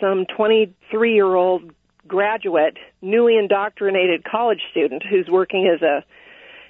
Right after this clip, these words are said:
as a legislative aide. Um, their boilerplate response, you know, sending out about all these important campaigns that we care about,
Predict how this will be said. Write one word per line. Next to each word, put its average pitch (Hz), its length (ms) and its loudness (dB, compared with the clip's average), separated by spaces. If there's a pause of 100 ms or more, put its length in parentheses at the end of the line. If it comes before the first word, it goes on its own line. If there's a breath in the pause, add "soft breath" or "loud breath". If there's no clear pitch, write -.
(140 loud breath)
as 180 100 -4
a 175 60 -2
legislative 185 680 0
aide. 160 400 0 (260)
Um, 190 520 -4 (120)
their 202 140 2
boilerplate 214 680 0
response, 233 560 -4 (540)
you 220 140 -2
know, 196 260 0 (1160 soft breath)
sending 226 340 0
out 214 260 0 (120)
about 202 320 0
all 202 160 0
these 202 220 -2
important 220 500 -4
campaigns 226 640 0
that 175 140 0
we 233 200 0
care 277 320 -2
about, 214 320 -6